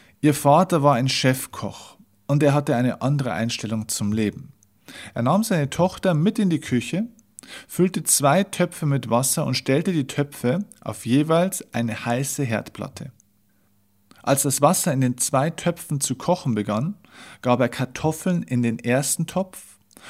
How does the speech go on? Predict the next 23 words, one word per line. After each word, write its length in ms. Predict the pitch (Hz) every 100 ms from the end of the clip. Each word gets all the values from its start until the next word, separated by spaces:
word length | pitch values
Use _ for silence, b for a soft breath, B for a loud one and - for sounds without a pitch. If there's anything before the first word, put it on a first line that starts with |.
| B
und 120 | -
in 140 | 135 131
den 160 | 127
zweiten 540 | 120 - 123 123 151 165
Topf 420 | - 151 - - _ _
Eier. 360 | - 131 107 - - _ _ _ _ _ _ _ _ _ _ _ - B B
Nun 180 | 123 165
ließ 180 | 196 190
er 60 | 180
die 120 | 156
beiden 280 | 117 135 135
Töpfe 300 | 139 - 120
stehen 340 | - 135 156
und 160 | 175 165
kochen, 500 | - 143 175 170 -
ohne 240 | 139 147
ein 240 | 135 117 104
Wort 240 | 120 139
zu 80 | -
seiner 260 | 127 113 110
Tochter 320 | 110 - 127
zu 120 | 151
sagen. 320 | 139 101 -